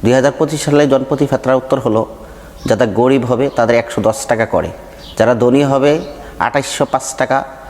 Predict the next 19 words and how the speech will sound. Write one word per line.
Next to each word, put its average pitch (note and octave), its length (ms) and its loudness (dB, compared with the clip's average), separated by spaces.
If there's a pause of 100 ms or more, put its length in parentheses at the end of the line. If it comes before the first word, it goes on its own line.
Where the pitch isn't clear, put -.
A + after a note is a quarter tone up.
(240)
পর্যন্ত A#2 400 0
নির্ধারণ B2 400 2
করা B2 140 0
হয়েছে C#3 380 0
ইসলামিক A#2+ 320 -2
ফাউন্ডেশন A2 420 0
বাংলাদেশ। F#2 500 -2 (360)
আরেক A#2+ 360 0
ভো-, B2+ 220 2 (100)
ভাই B2 180 0
প্রশ্ন D#3 300 0
করেছেন, C#3+ 440 0 (460)
"ইফতারির C#3+ 420 2
পর D3+ 180 2
বিড়ি C#3 300 2
খাওয়া C3 320 2
যাবে A2 260 4
কি G2+ 140 -2
না?" E2 120 -4